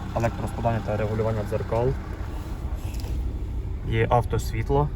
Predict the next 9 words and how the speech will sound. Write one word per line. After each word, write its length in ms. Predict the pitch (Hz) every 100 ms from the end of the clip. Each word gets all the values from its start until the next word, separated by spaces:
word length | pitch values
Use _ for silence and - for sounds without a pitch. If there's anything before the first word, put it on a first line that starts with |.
| - - - - - -
автодощ, 680 | 113 113 120 107 110 135 - - - - - - - - - - - - - - -
мультикермо, 880 | 120 110 - - 110 110 113 131 135 - - - - - -
ось 60 | -
така 260 | 123 113
мультимедіа, 680 | 110 107 107 104 113 123 135 143 - - - - - - - - - - - - - - -
клімат-контроль, 800 | 110 110 107 - 104 101 117 131 139 - -
підігріви 480 | 110 117 113 117 110
всіх 280 | - 110 -
сидінь. 440 | 113 107 113